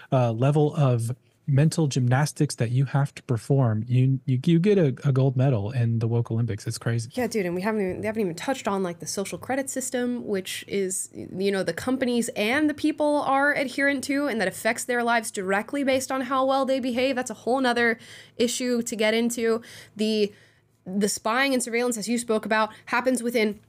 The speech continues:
Speaker 2: every single major corporation within China, which is why we brought TikTok C E O here to the United States for his hearing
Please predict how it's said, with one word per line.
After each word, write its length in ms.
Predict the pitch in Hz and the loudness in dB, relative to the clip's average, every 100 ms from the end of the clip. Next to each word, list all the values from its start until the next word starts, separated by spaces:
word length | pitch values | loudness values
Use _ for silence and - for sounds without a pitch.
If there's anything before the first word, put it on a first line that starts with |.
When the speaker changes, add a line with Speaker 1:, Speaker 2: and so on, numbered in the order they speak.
| _ _ _ - - | _ _ _ -18 -4
Speaker 2:
every 240 | 262 254 277 | 0 2 0
single 240 | 285 247 | 2 2
major 280 | 240 233 240 | 4 2 0
corporation 520 | 240 226 214 214 220 | -2 0 2 2 0
within 220 | 208 214 | -2 -2
China, 380 | 208 196 214 240 | -2 0 2 0
which 180 | 226 233 | 0 -4
is 100 | 202 | -4
why 300 | 202 226 247 | 0 2 2
we 160 | 240 | 2
brought 400 | 247 220 254 262 | 0 2 2 0
TikTok 420 | - 247 - 240 240 | -4 -6 -2 -2 -2
C 360 | - 240 240 | -6 -4 -2
E 40 | 233 | 2
O 260 | 262 233 | 4 2
here 280 | 208 - 254 | 2 2 0
to 100 | 254 | 2
the 60 | 240 | 2
United 380 | 226 220 220 | 2 2 0
States 320 | 208 254 247 - | -2 -4 -4 -4
for 240 | 233 233 | 0 2
his 180 | 214 190 | 2 0
hearing 480 | - 311 247 220 | 0 2 2 0